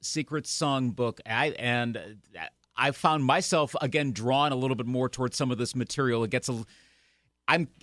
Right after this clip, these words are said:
I'm picking up more ethereal vibes in these, and this comes out in two thousand nine and twenty twelve, so a little bit separate in there.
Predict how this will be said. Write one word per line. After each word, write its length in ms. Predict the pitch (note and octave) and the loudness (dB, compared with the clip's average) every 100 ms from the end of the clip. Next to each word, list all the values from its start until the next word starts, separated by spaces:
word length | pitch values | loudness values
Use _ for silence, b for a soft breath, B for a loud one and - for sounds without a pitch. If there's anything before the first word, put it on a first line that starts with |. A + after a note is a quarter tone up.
| - | -2
I'm 100 | D3+ | 2
picking 300 | G3+ F#3+ F#3+ | 2 2 0
up 80 | F3 | 2
more 220 | F3+ F3+ | 4 2
ethereal 440 | - G3+ G3 F#3+ | 2 2 2 2
vibes 380 | C3 D#3+ G3 G3+ | 4 4 4 0
in 80 | A3+ | -2
these, 340 | B3 B3+ A#3+ | -2 -2 -4
and 280 | G#3+ F3 F3+ | -4 -2 0
this 140 | F3+ - | 0 0
comes 180 | F3+ | 0
out 80 | F3+ | 2
in 80 | D#3+ | 0
two 140 | F#3+ | -2
thousand 360 | G3 F3 E3 E3 | 0 2 2 0
nine 220 | D#3+ D#3+ | 0 0
and 100 | D#3 | -2
twenty 300 | C3 D#3 D#3+ | -6 -4 -4
twelve, 320 | F3 A#3+ B2+ | 0 0 0
so 80 | A#2+ | -2
a 20 | |
little 160 | C3 D3 | -4 -4
bit 120 | C#3+ | -4
separate 420 | - E3 - E3+ | -2 -2 0 0
in 140 | E3 D#3+ | 0 2
there. 240 | D#3+ D#3+ | 2 2